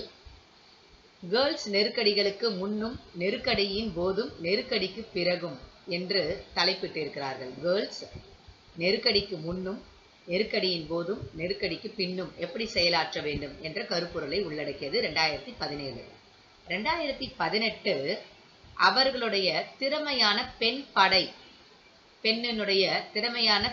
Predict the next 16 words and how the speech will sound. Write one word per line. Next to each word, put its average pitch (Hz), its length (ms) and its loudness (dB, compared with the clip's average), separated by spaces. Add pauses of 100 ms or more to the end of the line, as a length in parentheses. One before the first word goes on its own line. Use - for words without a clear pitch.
பெண் 220 240 0
படையை 202 380 4
பற்றியது 170 560 0
ரெண்டாயிரத்தி 165 520 0
பதினெட்டு. 151 560 -6 (680)
ரெண்டாயிரத்தி 247 640 0
பத்தொன்பது 180 840 -2 (440)
கேர்ள்ஸ் 254 400 0
ஃபார்ம்ஸ் 226 460 2 (100)
ஸ்கிரிப்ட் - 500 -10 (160)
செய்யப்படாதது 175 920 2 (680)
மற்றும் 185 520 -2 (200)
தடுத்து 240 420 4
நிறுத்த 220 400 -2
முடியாதது 175 840 2 (260)
என்று 170 380 -2